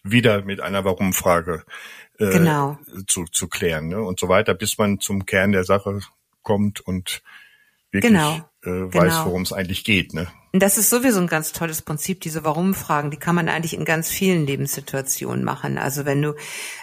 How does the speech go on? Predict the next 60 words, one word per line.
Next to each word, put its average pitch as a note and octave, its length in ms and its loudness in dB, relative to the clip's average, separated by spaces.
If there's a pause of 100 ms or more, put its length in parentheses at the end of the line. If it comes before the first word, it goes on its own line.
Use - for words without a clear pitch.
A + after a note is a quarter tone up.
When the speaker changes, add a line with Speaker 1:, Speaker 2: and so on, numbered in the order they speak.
Speaker 2:
ähm, D3 520 2
was D3+ 180 2
weiß F3 160 2
ich, G#3+ 300 2
wenn E3+ 120 4
du, D#3+ 140 -4
ich - 160 -6
hab F#3 100 0
die - 120 0
auch - 100 0
mal E3+ 120 0
gemacht, E3 440 -2
ähm, - 800 -6 (120)
ein - 280 -12
ganz D#3 240 0
anderes G#3 280 0
Thema, F#3 220 4
aber D#3+ 140 4
da D3+ 100 4
wollte E3 240 2
ich D3+ 100 -6
unbedingt E3 520 -2
einen D#3+ 80 -6
Büroraum D#3+ 680 2
mieten. B2 460 -10
Und C#3+ 220 -6
das - 120 -4
hatte D#3+ 200 -6
ich - 80 -14
dann D#3 180 -2
im D3+ 100 -2
Grunde, F#3 300 4
ich F3 140 -2
hab, F3 80 -2 (480)
dann F#3+ 160 2
hatte F3+ 160 0
ich - 80 -2
mal - 80 2
einen E3+ 140 0
gemietet, A3 540 4
dann F3 160 2
hab D3+ 120 -2
ich D3 100 -10
den E3 160 -2
wieder F#3 180 0
gekündigt, G3 640 4
dann D#3 120 -2
bin D#3 120 -4
ich D#3+ 140 -6
woanders F#3 400 2
mit - 180 -4
reingegangen. E3 460 0
Und E3 80 -2
das - 120 -2
war F3+ 80 2
ein F3+ 140 0
Thema, G#3 320 2
das F3 160 -4
hat F3+ 80 -8
sich - 480 -10